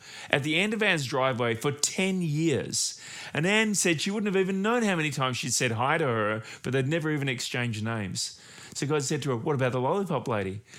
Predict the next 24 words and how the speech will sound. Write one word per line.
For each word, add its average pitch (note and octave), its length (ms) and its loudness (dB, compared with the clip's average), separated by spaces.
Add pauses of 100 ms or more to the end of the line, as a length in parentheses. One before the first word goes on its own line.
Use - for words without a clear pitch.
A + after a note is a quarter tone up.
So D#3 140 -2
Anne D#3+ 180 2
jumped E3+ 280 0
up E3 120 0
really D#3+ 200 0
quickly. D3 360 -4
She C#3+ 140 -2
went E3+ 160 0
out E3 160 2
her D#3+ 80 2
driveway C3+ 640 0 (380)
and C#3 80 -4
she D#3+ 100 -2
said D3+ 300 0
to D#3+ 80 0
the D3+ 80 0
lady, D3+ 160 2
she G#3 140 -4
said, G#3+ 80 -4
"Hi, G#3 380 0 (380)
my G#3+ 200 0
name's A3 320 2
Anne." E3 480 0
And, A#2 100 0